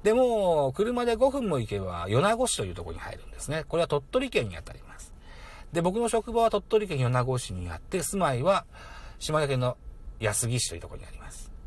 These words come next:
だから毎日ですね、県をまたいで、えー、おります。はい。で、通勤時間はおおよそ込み、車の、う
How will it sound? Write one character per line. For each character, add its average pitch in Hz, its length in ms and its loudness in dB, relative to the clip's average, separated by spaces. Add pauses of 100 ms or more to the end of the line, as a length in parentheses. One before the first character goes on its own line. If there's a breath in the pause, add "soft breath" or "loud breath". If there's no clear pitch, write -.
だ 147 100 2
か 120 140 4
ら 107 120 4
毎 196 300 4
日 214 240 -6
で 120 100 -2
す - 120 -8
ね、 80 180 -12 (720 loud breath)
県 180 420 4
を 170 220 2
ま 175 180 4
た 247 160 4
い 151 80 2
で、 87 320 -6
え - 460 -10
ー、 - 100 -14
お 113 100 4
り 90 100 -4
ま 78 160 -10
す。 - 340 -10
は - 200 -2
い。 - 100 -10 (220)
で、 165 340 2
通 220 200 -4
勤 226 220 -4
時 233 80 -6
間 170 160 2
は 107 100 0
お 127 200 4
お 156 80 2
よ 160 100 -2
そ 165 120 0
込 143 200 2
み、 156 320 -4 (320 loud breath)
車 180 340 2
の、 185 180 -2 (360)
う 160 60 -4